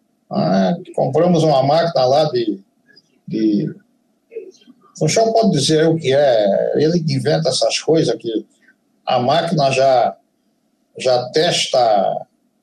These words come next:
tudo que o atleta tem em condições. Mas a gente abriu um dinheiro, uma mão aí pro Funchal bo-, botar um equipamento nas condições do departamento médico. Isso é muito importante.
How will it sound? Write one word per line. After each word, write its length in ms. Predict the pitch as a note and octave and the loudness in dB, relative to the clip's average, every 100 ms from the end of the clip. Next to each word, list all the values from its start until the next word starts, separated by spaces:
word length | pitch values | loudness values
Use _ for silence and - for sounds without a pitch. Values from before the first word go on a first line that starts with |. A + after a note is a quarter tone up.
| _ - _ - | _ -20 _ -2
tudo 280 | F#3 F#3 | 0 2
que 100 | D#3+ | 0
o 100 | D#3 | 2
atleta 580 | C#3 - C#3+ D#3+ D#3 B2 | 0 0 0 0 0 -4
tem 220 | - D3+ D#3 | -2 0 0
em 80 | |
condições. 560 | - C#3 - - C3+ C3 - - _ _ _ - | -2 -4 -4 -2 -2 -2 -8 -18 _ _ _ -12
Mas 380 | - D#3+ G3 G3+ | -4 -2 0 0
a 100 | G3+ | 0
gente 260 | D#3+ G3 G3 - - - - - _ _ | 0 0 -2 -6 -18 -18 -20 -20 _ _
abriu 380 | - D3 D3+ F3 | 0 0 2 2
um 80 | D#3+ | 2
dinheiro, 360 | C3+ C#3+ D#3 | 0 2 2
uma 220 | C3+ C3 C3+ | 2 2 2
mão 220 | D#3 C#3 | 2 2
aí 160 | C3+ | 2
pro 100 | C#3+ | -2
Funchal 440 | - D#3+ D#3+ D3 D3 | -4 -4 0 -2 0
bo-, 220 | A#2 - | -2 -2
botar 320 | C3 B2+ C#3 | -2 0 0
um 40 | C3+ | 0
equipamento 600 | B2+ - A2+ A#2 B2 - _ _ - - | -2 -2 -2 0 -2 -4 _ _ -18 -8
nas 200 | - A#2+ | -2 0
condições 420 | B2+ C3+ G#2+ C3+ C3 | 0 -2 0 -2 0
do 60 | |
departamento 600 | B2 B2 A#2+ A#2+ A#2+ G#2+ G#2 | 0 0 0 0 -2 -4 -2
médico. 280 | G#2+ F#2+ - | 0 -2 -6
Isso 160 | - | -4
é 40 | D3+ | -2
muito 240 | D3 D3 | -2 -4
importante. 640 | C3+ B2+ - - - - | -4 -4 -2 -2 -2 -6